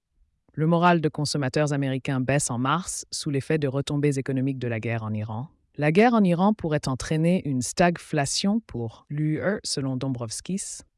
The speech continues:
Le moral des consommateurs baisse, l'indice du Michigan décevant. Les profits industriels chinois bondissent, alors que la guerre au Moyen-Orient jette une longue ombre.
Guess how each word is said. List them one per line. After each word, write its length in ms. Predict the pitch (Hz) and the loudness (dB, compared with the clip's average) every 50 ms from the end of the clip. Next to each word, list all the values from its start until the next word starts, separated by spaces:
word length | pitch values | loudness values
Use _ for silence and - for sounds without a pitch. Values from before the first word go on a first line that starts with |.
| _ _ _ | _ _ _
Le 100 | - 139 | -4 -2
moral 340 | 143 151 151 139 165 170 170 | 0 0 2 4 4 4 6
des 100 | 151 143 | 4 2
consommateurs 600 | - 151 143 - 151 147 135 127 - 139 113 107 | 0 0 -2 0 0 0 -2 -2 -2 -4 -4 -4
baisse, 540 | 117 117 147 170 240 - - - - - - _ - | -2 2 4 4 4 2 0 -8 -10 -12 -16 _ -8
l'indice 460 | 139 139 139 143 143 160 165 151 139 | -4 -2 -2 -2 0 0 -2 -2 -2
du 100 | - 135 | -4 -2
Michigan 480 | 135 139 135 - 151 139 147 139 143 147 147 139 | -2 0 0 0 0 0 0 2 2 2 0 0
décevant. 680 | 131 123 123 156 156 - - 160 147 127 127 101 107 - _ _ _ _ _ _ _ _ _ _ _ _ _ _ - | -2 0 2 2 2 2 2 -2 -2 -2 -4 -8 -10 -12 _ _ _ _ _ _ _ _ _ _ _ _ _ _ -10
Les 100 | 123 - | -8 -6
profits 340 | - - 143 - - 165 | -4 -6 -4 -2 0 2
industriels 560 | 156 147 143 147 139 - - - 151 147 143 139 | 2 2 2 0 -2 -2 -2 0 2 2 2 2
chinois 380 | - - 160 156 156 156 151 | 0 0 2 2 2 2 2
bondissent, 680 | 131 147 147 156 151 135 165 180 208 - - - - - _ _ - | 0 0 0 0 2 2 0 0 0 -2 -6 -8 -10 -14 _ _ -6
alors 260 | 131 139 143 131 - | -2 -2 -2 -4 -2
que 120 | - 156 | -4 -2
la 100 | 139 123 | -2 -2
guerre 280 | 131 147 156 156 156 147 | 2 2 4 4 4 2
au 60 | 139 | 0
Moyen-Orient 720 | 139 139 139 147 143 139 135 117 127 123 147 170 214 226 | 0 0 0 0 2 0 0 0 -2 -2 -2 -2 -2 -2
jette 280 | 196 143 143 135 - - | -2 -2 -2 -4 -2 -4
une 120 | 131 131 | -4 -2
longue 300 | 131 147 156 160 160 131 | -2 0 0 0 0 -2
ombre. 400 | 117 95 87 87 82 - - - | -4 -6 -8 -10 -12 -14 -20 -20